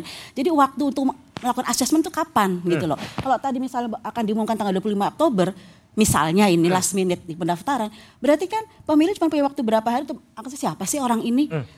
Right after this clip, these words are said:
Speaker 1: Sebetulnya dia punya visi apa sih? Dia pernah bicara apa sih? Rekam digitalnya tentang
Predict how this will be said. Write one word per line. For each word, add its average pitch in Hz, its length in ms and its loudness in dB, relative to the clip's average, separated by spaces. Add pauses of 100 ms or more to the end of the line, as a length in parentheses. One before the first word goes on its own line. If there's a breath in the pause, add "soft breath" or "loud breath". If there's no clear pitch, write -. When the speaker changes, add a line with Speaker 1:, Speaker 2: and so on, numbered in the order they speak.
Speaker 1:
Sebetulnya 240 460 0
dia 262 160 0
punya 240 260 -2
visi 233 300 -6
apa - 320 -6
sih? 262 160 0
Dia 311 80 0
pernah 240 160 -2
bicara 208 400 -2
apa 170 180 -4
sih? 311 300 0 (260 loud breath)
Rekam 240 300 0
digitalnya 220 500 2
tentang 247 460 0